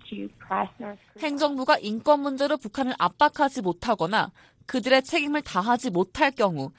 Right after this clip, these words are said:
Speaker 2: 행정부의 우선순위에 밀리는 사안들을 재거론하면서 관심을 집중시키는 일은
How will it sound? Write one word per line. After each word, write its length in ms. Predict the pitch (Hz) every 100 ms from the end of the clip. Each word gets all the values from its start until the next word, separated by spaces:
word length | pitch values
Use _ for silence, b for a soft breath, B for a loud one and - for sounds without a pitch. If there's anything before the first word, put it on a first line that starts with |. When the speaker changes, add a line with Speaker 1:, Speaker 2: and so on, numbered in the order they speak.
| b b -
Speaker 2:
행정부의 600 | 277 254 262 262 220 240
우선순위에 640 | 196 196 269 262 247 254
밀리는 560 | 196 180 202 247 254 254
사안들을 560 | 269 277 277 247 247
재거론하면서 1120 | 240 - 214 220 185 196 220 208 131 - 175 - B B B -
관심을 460 | - 226 254 285
집중시키는 720 | - 190 - 277 277 - 262 226
일은 280 | 170 151